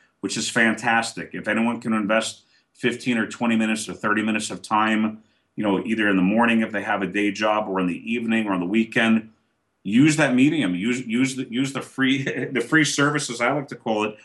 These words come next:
to tell people about your app or follow people within the app community or retweet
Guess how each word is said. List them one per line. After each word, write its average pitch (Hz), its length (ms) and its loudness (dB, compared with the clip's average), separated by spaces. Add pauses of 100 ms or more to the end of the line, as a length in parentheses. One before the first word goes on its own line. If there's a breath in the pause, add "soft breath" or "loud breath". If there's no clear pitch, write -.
(240 loud breath)
to - 100 -2
tell 151 320 2
people 139 320 0
about 110 220 -2
your 104 180 -6
app 104 320 -2
or 107 100 -10
follow 127 440 -2
people 120 420 -4
within 110 240 -2
the 110 140 -2
app 113 240 -2
community 110 600 0
or 101 160 -2
retweet 117 680 0